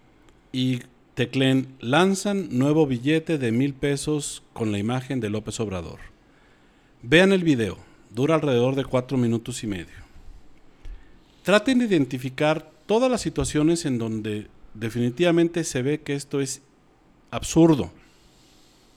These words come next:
Y no me refiero a que tengan o tengamos la capacidad de ver si en un momento dado el billete parece o no real. Véanlo bien. Ahora,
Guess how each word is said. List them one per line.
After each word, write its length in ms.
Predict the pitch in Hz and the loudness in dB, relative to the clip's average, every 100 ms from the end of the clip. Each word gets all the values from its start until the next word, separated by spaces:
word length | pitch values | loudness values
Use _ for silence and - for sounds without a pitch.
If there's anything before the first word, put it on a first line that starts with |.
| _ _ _ _ - | _ _ _ _ -8
Y 100 | 120 | -2
no 140 | 135 | 2
me 240 | 165 175 165 | 4 4 4
refiero 500 | 156 - 156 156 156 | 0 2 2 4 2
a 120 | 143 | 0
que 120 | 139 | -6
tengan 640 | 131 139 139 143 143 143 | -4 -2 -2 0 0 0
o 160 | 135 104 | -2 -6
tengamos 500 | - 110 120 131 131 | -4 -2 0 0 0
la 140 | 127 | -2
capacidad 580 | 127 107 104 - 113 120 | -4 -8 -8 -6 -6 -4
de 100 | 127 | -4
ver 340 | 123 127 127 127 - - - - | -2 0 0 -4 -18 -20 -20 -14
si 260 | - 117 | -8 -4
en 80 | 110 | 0
un 60 | 123 | 0
momento 400 | 127 127 127 123 | 0 0 0 0
dado 180 | 127 127 | 0 -2
el 120 | 117 | -2
billete 440 | 110 110 120 120 | -4 -2 -4 -4
parece 480 | 127 107 101 110 - | -6 -4 -4 -4 -4
o 20 | 107 | -4
no 160 | 104 | -4
real. 380 | 104 117 113 92 - _ _ | -4 -4 -4 -6 -14 _ _
Véanlo 480 | 101 123 135 135 117 | -4 0 0 0 -2
bien. 360 | 110 120 101 80 _ _ _ _ _ _ _ _ - | -2 -2 -4 -6 _ _ _ _ _ _ _ _ -6
Ahora, 380 | 110 113 85 | -4 -2 -4